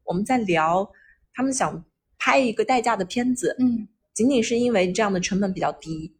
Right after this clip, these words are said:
Speaker 1: 因为只需要一辆车，
Speaker 2: 哦。
Speaker 1: 然后一个演员就可以。然后我们就在聊这个故事的创作。一个待嫁，我，我就是一个命题作文，一个待嫁我可以做一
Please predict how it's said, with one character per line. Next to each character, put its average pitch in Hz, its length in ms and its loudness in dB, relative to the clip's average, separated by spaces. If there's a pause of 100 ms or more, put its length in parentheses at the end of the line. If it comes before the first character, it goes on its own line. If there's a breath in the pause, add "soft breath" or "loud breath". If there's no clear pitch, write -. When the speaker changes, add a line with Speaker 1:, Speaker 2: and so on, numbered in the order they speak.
(120)
Speaker 1:
因 202 100 2
为 220 80 6
只 185 140 -4
需 165 120 -2
要 185 120 2
一 170 100 2
辆 175 180 0
车， 185 340 0 (200)
Speaker 2:
哦。 233 220 -4
Speaker 1:
然 196 100 6
后 202 80 6
一 180 140 0
个 208 60 4
演 185 140 4
员 151 200 -6
就 185 100 -2
可 160 240 -6
以。 180 240 -2 (280 loud breath)
然 220 100 -4
后 233 40 0
我 - 20 0
们 208 60 0
就 233 120 -2
在 254 160 4
聊 165 520 0
这 214 140 0
个 196 100 2
故 226 200 -6
事 - 120 -6
的 180 120 -2
创 220 320 -6
作。 165 200 0 (280 loud breath)
一 190 100 -12
个 220 100 6
待 226 160 4
嫁， 196 340 -2
我， 170 180 -2 (160)
我 175 80 -8
就 196 160 -2
是 202 120 -2
一 180 80 0
个 185 80 -2
命 190 120 -6
题 180 160 -16
作 - 160 -2
文， - 140 -8
一 - 20 -14
个 208 80 -10
待 202 140 0
嫁 190 160 -4
我 180 80 -6
可 175 180 -8
以 175 160 -4
做 175 160 -2
一 170 120 -4